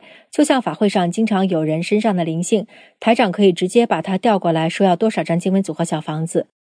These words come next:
问：梦到佛台有四个供水的杯，且干净明亮，但是现实中佛台有五个杯子。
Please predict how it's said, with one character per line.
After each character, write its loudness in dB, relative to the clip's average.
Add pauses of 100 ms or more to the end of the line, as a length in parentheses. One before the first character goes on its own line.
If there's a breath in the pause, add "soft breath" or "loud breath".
(640)
问： 2 (260 soft breath)
梦 2
到 4
佛 0
台 0
有 4
四 -4
个 2
供 2
水 -4
的 -8
杯， 2
且 -2
干 2
净 -2
明 -2
亮， 0 (320)
但 2
是 -2
现 2
实 -2
中 2
佛 -4
台 -2
有 2
五 0
个 -8
杯 2
子。 -8